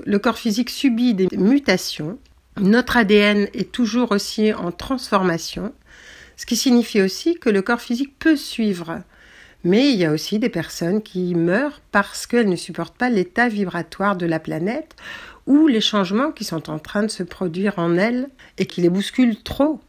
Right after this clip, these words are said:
Donc, il peut y avoir les deux choses, mais je, il n'y a pas de raison que le corps physique ne suive pas quand il y a une mutation. Donc, vous pourrez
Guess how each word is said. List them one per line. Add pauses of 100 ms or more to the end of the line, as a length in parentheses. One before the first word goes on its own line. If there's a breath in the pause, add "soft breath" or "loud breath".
(640 soft breath)
Donc,
il
peut
y
avoir
les
deux
choses,
mais
je,
il
n'y
a
pas
de
raison
que
le
corps
physique
ne
suive
pas (580 loud breath)
quand
il
y
a
une
mutation. (400)
Donc,
vous
pourrez